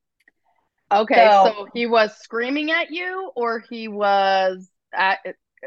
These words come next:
Speaker 1: you were in a knife fight? 'Cause those are totally different.
Speaker 2: Yeah. Okay, and something to note is that these girls, like, when you look at them, they're very frail.
Speaker 1: Yeah,
Speaker 2: Um, they
Speaker 1: yeah.
Speaker 2: almost look, like,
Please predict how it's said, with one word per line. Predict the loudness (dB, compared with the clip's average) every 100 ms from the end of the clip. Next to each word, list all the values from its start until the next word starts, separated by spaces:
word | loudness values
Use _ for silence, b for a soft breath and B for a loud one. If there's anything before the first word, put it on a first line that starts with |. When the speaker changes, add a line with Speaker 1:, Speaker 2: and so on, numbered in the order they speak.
| -18 -10
Speaker 1:
you | -4
were | 0 0 0
in |
a | -2
knife | -4 -6 -8
fight? | -8 -8 -10 -20 _ _ _ -6
'Cause | -4
those | -4 -6
are | -6 -10
totally | -8 -6 -4 -4
different. | -6 -10 -14 -18 -18 _
Speaker 2:
Yeah. | -2 0 0 -2 -12 B B B 0
Okay, | 2 0
and | -2 -6
something | -6 -8 -10
to | -6
note | -2 -2 -2 _ _ _ _
is | -10 -10 -6
that | -2 -2 -2
these | -10 -10
girls, | -2 0 0 -2 -8 _ _ _
like, | -8 -8 -10
when | -12
you | -12 -6
look | -6 -6
at | -2
them, | 0 0 -2
they're | -4
very | -2 -2 -4
frail. | -10 -20 -6 -2 0 2 0 -2 -6 _ _ _ _ _ _ _
Speaker 1:
Yeah, | 0 2 4 2 0 -2
Speaker 2:
Um, | -6
they | 0
Speaker 1:
yeah. | 2
Speaker 2:
almost | 2 0 -6
look, | -10 -6
like, | -4 -4